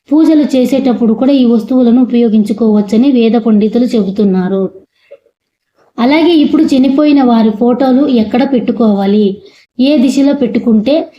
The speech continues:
మీకు అదృష్టం కలిసి వస్తుంది అనే విషయం కూడా ఇప్పుడు మనం తెలుసుకున్నాం. చాలా మంది తమ ఇళ్లలో చనిపోయిన పెద్దల యొక్క ఫోటోలను ఎక్కడ పడితే అక్కడ పెట్టేస్తూ ఉంటారు. అసలు కాలం చేసిన పెద్దల ఫోటోలు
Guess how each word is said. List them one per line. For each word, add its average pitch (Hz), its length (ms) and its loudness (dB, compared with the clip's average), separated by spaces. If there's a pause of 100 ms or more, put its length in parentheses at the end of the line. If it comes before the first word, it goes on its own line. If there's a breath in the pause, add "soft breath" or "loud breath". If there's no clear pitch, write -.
(180 loud breath)
మీకు 277 260 2
అదృష్టం 240 500 0
కలిసి 220 320 0
వస్తుంది 214 520 0
అనే 226 260 0
విషయం 233 440 0
కూడా 226 220 -2
ఇప్పుడు 254 300 -2
మనం 214 220 2
తెలుసుకున్నాం. 196 640 -6 (1000 soft breath)
చాలా 294 360 0
మంది 285 320 2
తమ 254 280 0
ఇళ్లలో 247 500 2
చనిపోయిన 247 640 0
పెద్దల 220 380 -2
యొక్క 220 300 -2
ఫోటోలను 226 640 0
ఎక్కడ 226 360 -2
పడితే 226 360 -4
అక్కడ 233 340 -4
పెట్టేస్తూ 226 580 -4
ఉంటారు. 196 480 -2 (680)
అసలు 262 360 0
కాలం 254 400 0
చేసిన 240 440 0
పెద్దల 233 380 -2
ఫోటోలు 220 580 0